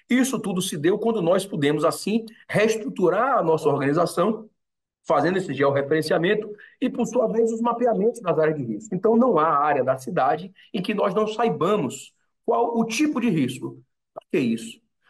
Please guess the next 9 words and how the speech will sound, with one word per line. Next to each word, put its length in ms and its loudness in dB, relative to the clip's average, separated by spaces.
Para 180 -2
saber 280 0
quais 240 0
soluções 800 -2
a 140 0
apresentar. 600 0
A 80 0
Defesa 300 0
Civil, 600 -2